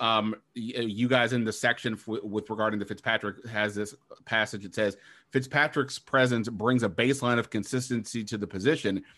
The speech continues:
but betting on consistency from Fitzpatrick is always a gamble." And so, yeah,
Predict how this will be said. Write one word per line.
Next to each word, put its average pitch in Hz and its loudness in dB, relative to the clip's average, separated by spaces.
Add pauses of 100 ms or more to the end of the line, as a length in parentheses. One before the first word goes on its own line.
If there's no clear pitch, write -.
(200)
but 107 0
betting 131 6
on 127 4
consistency 123 -2
from 170 2
Fitzpatrick 110 0
is 107 0
always 113 2
a 98 -4
gamble." 98 -2 (380)
And 135 0
so, 139 6
yeah, 170 2